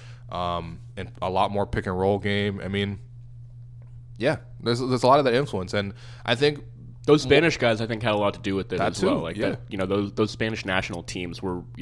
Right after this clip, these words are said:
Speaker 2: like, really big on, obviously, like, the Spain pick and roll has <laughs> become really
Speaker 1: Yeah.
Speaker 2: big in the N B A, and, like,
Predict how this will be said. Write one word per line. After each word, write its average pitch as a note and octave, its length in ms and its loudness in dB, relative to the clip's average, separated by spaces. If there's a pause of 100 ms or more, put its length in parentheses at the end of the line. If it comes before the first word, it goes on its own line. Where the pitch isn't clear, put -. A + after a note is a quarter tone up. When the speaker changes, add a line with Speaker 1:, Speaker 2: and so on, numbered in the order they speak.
Speaker 2:
like, - 240 -8
really F#2+ 220 -4
big F#2 260 -4
on, F2 260 -2
obviously, G#2+ 260 -2
like, G2+ 100 -2
the - 80 -8
Spain F#2 320 -6
pick G2 180 -6
and F2+ 100 -8
roll F#2 220 0
has F#2 80 -4
<laughs> - 20 -16
become B2+ 320 -2
really A#2 180 4
Speaker 1:
Yeah. G2 60 2
Speaker 2:
big G2+ 160 2
in G2 80 0
the G2+ 80 -2
N G2 80 -2
B G2+ 120 -2
A, G2+ 140 4
and, G2+ 100 -2
like, F#2 160 -2